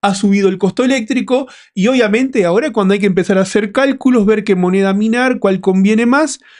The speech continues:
y en todo esto entra la ecuación Alephium, entra la ecuación de que han llegado estos asic superpoderosos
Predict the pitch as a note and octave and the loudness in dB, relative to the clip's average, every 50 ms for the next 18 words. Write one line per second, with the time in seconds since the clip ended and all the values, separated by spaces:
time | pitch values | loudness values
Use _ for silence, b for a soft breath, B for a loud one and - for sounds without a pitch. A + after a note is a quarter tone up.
0 | b b b b _ - G3 A#3 A#3+ A#3+ A3 D4+ D4 C#4 C4+ C#4 B3+ C4 - D4 | b b b b _ 0 0 0 0 0 -2 -2 0 0 0 0 -2 -2 -2 -4
1 | C#4 C#4 - A#3 A3+ A3+ A3 A3+ A3 G#3+ G#3+ G#3 G3+ G#3+ G3 G3 - A3 G#3+ E3+ | -4 -4 -4 -2 -2 -2 0 0 0 0 0 -2 -2 -2 -4 -2 0 -2 -2 -2
2 | D3+ - _ _ - B3 B3+ C4+ C#4 C4+ - - B3 B3+ B3+ A#3+ - - _ A3 | -2 -8 _ _ -2 0 2 2 2 0 0 0 0 0 0 0 -4 -4 _ -2
3 | A3 G#3+ G3+ A3 G3+ G3 G3 F#3+ G3 G3 F#3+ - - G#3+ G3 E3 D#3+ E3 D#3 - | -2 0 0 -2 -2 -2 -2 -2 -2 -4 -4 0 -2 -2 -2 0 -4 -4 -2 -2
4 | G3 G#3+ A3 G#3+ - - A3 G#3+ G#3 G3 F3 C#3+ C3 - B B B B B B | -2 0 0 0 0 0 2 2 2 2 0 0 -2 -6 B B B B B B
5 | _ A3+ A3 - A3+ G3 - - A3+ A3 G#3 - G3+ F3 - - - - - - | _ -2 0 0 0 -2 0 0 0 0 2 0 0 -2 -2 -6 -12 -12 -4 -2
6 | B3 G#3 F#3+ - G#3 F#3 F3 - G#3 G#3 A#3+ B3+ B3+ B3+ A#3+ - - C4 C4+ - | -2 0 0 0 -2 -2 0 0 0 0 2 2 2 0 0 0 -2 -2 -2 -2
7 | - | -6